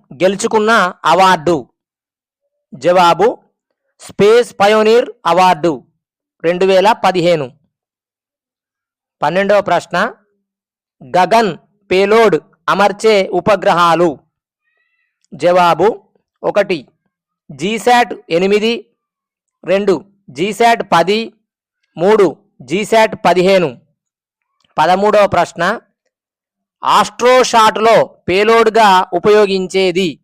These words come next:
ఏది? జవాబు, అల్ట్రావైలెట్ ఇమేజింగ్ లేదా టెలిస్కోప్. పద్నాలుగవ ప్రశ్న, ప్రాంతీయ రిమోట్ సెన్సింగ్ కేంద్రాలు గల ప్రాంతాలు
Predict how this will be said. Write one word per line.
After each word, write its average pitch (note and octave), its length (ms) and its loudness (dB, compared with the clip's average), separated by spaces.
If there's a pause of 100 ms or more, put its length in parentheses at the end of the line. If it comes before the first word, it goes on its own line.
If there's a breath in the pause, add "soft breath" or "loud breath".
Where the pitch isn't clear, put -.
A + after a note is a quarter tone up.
(520)
ఏది? F3 440 -2 (1040)
జవాబు, F#3 760 0 (340)
అల్ట్రావైలెట్ G#3+ 1120 2
ఇమేజింగ్ G3+ 580 -2 (520)
లేదా F#3 520 0 (180)
టెలిస్కోప్. G3 680 -2 (1400)
పద్నాలుగవ G3+ 560 0
ప్రశ్న, F#3 540 -4 (840)
ప్రాంతీయ A#3+ 640 0
రిమోట్ G#3+ 420 0
సెన్సింగ్ A3+ 440 -4
కేంద్రాలు G#3+ 540 0
గల G3 460 2 (120)
ప్రాంతాలు F3+ 760 0